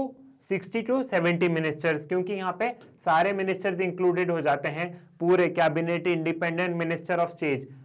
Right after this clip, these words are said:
minister of state, इन तीनों को मिला के हम क्या बोलते हैं, Council of Minister। लेकिन कैबिनेट मिनिस्टर क्या है? It is a smaller body consisting of fifteen to twenty minister। सिर्फ जो इंपॉर्टेंट मिनिस्ट्रीज हैं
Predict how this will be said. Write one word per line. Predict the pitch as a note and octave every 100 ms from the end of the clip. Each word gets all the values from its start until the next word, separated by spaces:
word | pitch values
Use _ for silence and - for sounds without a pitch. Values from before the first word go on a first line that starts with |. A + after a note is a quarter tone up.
| -
minister | D3+ E3+ F3 F#3+ G3
of | A3 -
state, | - F3 C3 - - -
इन | F3 G3 G3
तीनों | F3+ G3+
को | G#3 G3+
मिला | F#3 F#3
के | F#3 F#3
हम | F3+
क्या | F#3
बोलते | F3 F3 G#3
हैं, | F#3
Council | D#3+ D#3 D#3 F3 F#3+
of | G#3+ - D3+
Minister। | D#3 D#3 D3+ D#3 C3 - - -
लेकिन | D#3 D#3+ E3 A3+ A#3 -
कैबिनेट | E3 D#3+ F#3 G3+ F#3+
मिनिस्टर | F#3+ G3 G3
क्या | F#3 G3
है? | G3
It | F#3+ F3+
is | F3+
a | G3 F#3
smaller | F#3 E3+ F#3 F3
body | E3+ G3 G3
consisting | E3 F3+ E3+ F#3 F3+ A3
of | - - _ _
fifteen | E3 E3 F#3 G3 F3+
to | G#3+ A#3+ - -
twenty | E3 D#3+ F3+ F3
minister। | D#3 D3 - D#3
सिर्फ | C3+ G#3+ A3
जो | F3 G3+
इंपॉर्टेंट | F3 E3+ D#3 F3 E3+
मिनिस्ट्रीज | D#3+ D#3+ D#3+ F#3 F3 C#3
हैं | F3 A#3